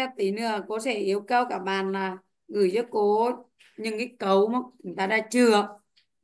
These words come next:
Câu nào mà chúng ta chưa, chưa đến thì chúng ta có thể gửi sau. Ok. Nào, bây giờ chúng ta chú ý cho cô từ câu số sáu đến câu mười. Mời các bạn cho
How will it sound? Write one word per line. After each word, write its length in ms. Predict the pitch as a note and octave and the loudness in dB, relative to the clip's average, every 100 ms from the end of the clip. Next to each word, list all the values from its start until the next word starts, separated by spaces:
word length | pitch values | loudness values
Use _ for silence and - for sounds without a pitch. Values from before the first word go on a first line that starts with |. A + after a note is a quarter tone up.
| A#3 | -12
Câu 160 | G#3+ G3 | -6 -4
nào 320 | A3+ A#3 A#3+ | 0 0 0
mà 120 | A#3+ | -2
chúng 180 | A3+ F3 | -6 -8
ta 80 | F#3 F#3+ | -8 -6
chưa, 180 | G3+ G3+ G3+ | -2 -2 -2
chưa 180 | A3+ | -4
đến 320 | G3 F3+ F3+ F#3 | -2 0 -2 -4
thì 220 | G#3+ A3 | -6 -6
chúng 140 | F#3+ F3+ | -6 -8
ta 80 | F3+ | -10
có 80 | B3 | -8
thể 100 | B3 F#3 | -6 -6
gửi 180 | F3+ E3 | -4 -4
sau. 640 | - G#3 A#3 F4 - _ _ _ _ _ _ _ _ _ _ _ _ _ _ _ _ - | -4 0 2 2 -2 _ _ _ _ _ _ _ _ _ _ _ _ _ _ _ _ -14
Ok. 140 | G#3 A#3+ C#4+ F4+ - _ _ _ _ _ _ _ _ | -6 2 2 2 -4 _ _ _ _ _ _ _ _
Nào, 280 | - A#3 G#3+ | -2 2 2
bây 80 | B3 | 2
giờ 160 | C#4 C4+ | 2 2
chúng 100 | G3+ | 0
ta 140 | G3 A3 | -2 -4
chú 80 | A3+ | -2
ý 100 | G3 | -2
cho 60 | A#3 | -2
cô 120 | A#3 A3+ | -4 -2
từ 80 | C4 C4 | -2 -2
câu 140 | A3 | -2
số 180 | A3 A#3 | -2 -4
sáu 320 | F#3+ A3 F#3 | -4 -4 -4
đến 200 | F#3 F#3 | -4 -6
câu 140 | F3 A3+ | -4 -2
mười. 640 | B3+ C4+ C#4+ C4+ G3+ - _ _ _ _ _ _ | 2 4 6 6 4 -2 _ _ _ _ _ _
Mời 160 | B3 C#4 | -6 0
các 120 | A#3+ | 0
bạn 300 | G#3 A3 A3 G#3+ | 2 2 0 -2
cho 140 | G#3+ | -4